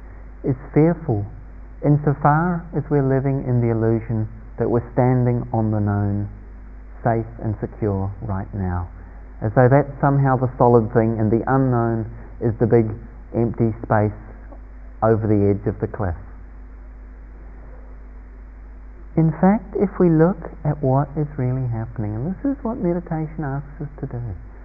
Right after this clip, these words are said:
what is really happening? What is the ground that we're standing on? What is the ground that our life is resting on?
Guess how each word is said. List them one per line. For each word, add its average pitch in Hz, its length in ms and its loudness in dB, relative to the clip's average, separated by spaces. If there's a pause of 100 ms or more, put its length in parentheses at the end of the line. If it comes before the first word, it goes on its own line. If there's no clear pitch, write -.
(240)
what 127 320 0
is 269 160 -6
really 156 240 -2
happening? 143 380 -6 (380)
What 170 260 2 (100)
is 226 220 0
the 233 80 4
ground 160 440 4
that 190 140 0
we're 185 240 -2
standing 135 540 -2 (100)
on? 156 380 0 (1500)
What 147 280 2
is 247 160 0
the 262 80 2
ground 175 380 4
that 175 100 0
our 160 200 2
life 156 280 0
is 165 140 -4
resting 185 480 -4
on? 98 180 -2